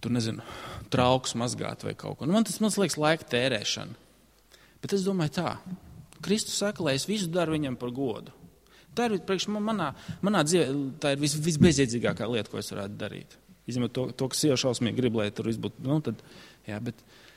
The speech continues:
bet tad es uz to skatos tā, nu, zin kā, Kristus saka, dariet to Dievam par godu. Arī to lietu, ko neviens neredz.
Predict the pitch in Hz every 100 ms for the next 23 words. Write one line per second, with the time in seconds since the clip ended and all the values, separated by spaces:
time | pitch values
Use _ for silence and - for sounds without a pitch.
0 | - - 240 233 220 202 196 - 214 160
1 | - 165 123 151 226 285 185 117 - -
2 | - - - - - - - - - -
3 | - - _ - 233 - 185 156 294 254
4 | - 233 226 - - - _ - 165 208
5 | 151 143 143 151 107 80 - - _ _
6 | _ _ 156 190 269 269 220 - 214 233
7 | 226 208 208 123 107